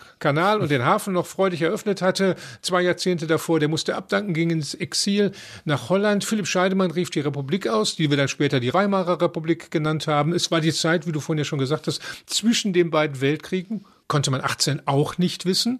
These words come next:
Aber so war es eben dann. Und gleichzeitig aber passierte etwas, das, glaube ich, noch viel wichtiger ist. Das ist, wenn man so will, die Emanzipation, die endgültige Emanzipation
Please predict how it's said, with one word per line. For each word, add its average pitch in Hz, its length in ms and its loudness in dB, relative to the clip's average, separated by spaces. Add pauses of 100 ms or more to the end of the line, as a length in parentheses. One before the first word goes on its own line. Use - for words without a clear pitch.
(720)
Aber 226 180 2
so 247 120 2
war 240 120 4
es 143 120 -2
eben 107 240 -4
dann. 113 300 -10 (600)
Und 185 480 2
gleichzeitig 214 760 0
aber 170 440 0 (180)
passierte 175 460 0
etwas, 151 420 0
das, 135 240 0
glaube 139 180 -2
ich, 131 120 -4
noch 131 100 0
viel 127 220 -2
wichtiger 120 400 0
ist. 139 260 0
Das 151 140 0
ist, - 400 -2
wenn 151 100 0
man 151 140 0
so 143 140 0
will, 147 200 2
die 139 340 2 (320)
Emanzipation, 180 840 2
die - 220 -6
endgültige 202 760 0
Emanzipation 147 1000 0